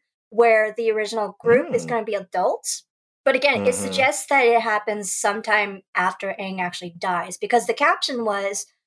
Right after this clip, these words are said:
Speaker 1: "Republic City waiting for its new Avatar to arrive." And it's a picture, it's that picture, it's that statue of Aang that's in the, the harbor,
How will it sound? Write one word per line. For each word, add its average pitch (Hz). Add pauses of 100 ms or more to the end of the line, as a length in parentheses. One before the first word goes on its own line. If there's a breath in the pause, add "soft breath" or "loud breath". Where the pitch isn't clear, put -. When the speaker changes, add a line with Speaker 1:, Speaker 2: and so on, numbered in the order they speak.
(220)
Speaker 1:
"Republic 254
City 196
waiting 202
for 202
its 185
new 196
Avatar 185
to 180
arrive." 170 (440)
And 226
it's 233
a 247
picture, -
it's 269
that 240
picture, -
it's 262
that 240
statue 277
of 247 (100)
Aang 190
that's 185
in 202
the, 175
the 180
harbor, -